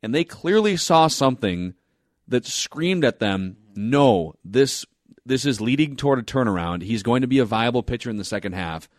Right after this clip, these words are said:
Do not d-, D F A him." I mean, obviously, like, he gave them a terrible performance in the first half of the year, and they were responsible for that, for adding him and the eight and a half E R A, but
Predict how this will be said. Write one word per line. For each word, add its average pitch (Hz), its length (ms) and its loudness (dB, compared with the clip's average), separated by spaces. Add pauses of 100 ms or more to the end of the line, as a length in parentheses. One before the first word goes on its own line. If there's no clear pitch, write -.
(440)
Do 117 200 0
not 135 280 2
d-, 113 200 -2
D 113 260 -2
F 101 140 -2
A 101 140 -2
him." 78 280 -14 (200)
I - 300 -14
mean, 135 140 -2
obviously, 131 520 2
like, 104 320 -2 (680)
he 131 160 -4
gave 127 240 2
them 123 140 0
a 113 40 -2
terrible 120 460 0
performance 110 500 -2
in 104 60 -4
the 98 60 -6
first 135 300 0
half 101 220 0
of 92 60 -6
the 90 80 -4
year, 90 280 -2
and 110 200 -4
they 113 100 2
were 113 100 4
responsible 107 600 0
for 101 140 -4
that, 110 300 0
for - 140 -8
adding 110 340 -2
him 104 300 0
and 98 320 -6
the - 160 -8
eight 113 100 -6
and 98 80 -10
a 107 40 -6
half 104 240 -4
E 98 100 -4
R 98 160 -2
A, 190 140 0
but 110 200 -2